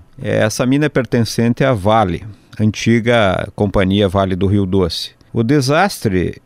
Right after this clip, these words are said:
ele teve dimensões mundiais, sem dúvida, e provocou a trágica morte de mais de trezentas pessoas,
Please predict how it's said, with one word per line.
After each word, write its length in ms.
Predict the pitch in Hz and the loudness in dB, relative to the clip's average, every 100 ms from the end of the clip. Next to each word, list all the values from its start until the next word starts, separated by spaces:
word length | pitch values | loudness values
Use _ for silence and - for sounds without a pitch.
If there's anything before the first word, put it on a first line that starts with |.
| _ - | _ -6
ele 240 | 107 113 | -2 0
teve 280 | - 147 143 | 0 0 0
dimensões 760 | 120 131 117 101 123 135 120 107 | 2 2 2 0 0 0 0 0
mundiais, 1200 | 113 170 208 135 117 107 120 175 - - - - _ _ | 0 2 0 2 2 4 2 0 -6 -10 -12 -16 _ _
sem 300 | - 98 92 | -2 0 2
dúvida, 520 | 101 113 127 135 143 | 2 2 0 0 0
e 60 | 139 | 0
provocou 760 | - 139 135 127 - 143 160 143 | 0 0 0 -2 0 2 2 0
a 80 | |
trágica 640 | - - 156 185 156 - 127 | -2 -2 0 0 -2 -2 0
morte 480 | 113 120 127 - 123 | 2 2 2 0 0
de 120 | 117 | 2
mais 480 | 110 131 175 165 127 | 2 2 2 2 0
de 60 | |
trezentas 560 | 110 107 98 107 98 95 | -2 0 2 0 0 -4
pessoas, 680 | - 98 - 107 131 - | -4 -4 -2 0 0 -4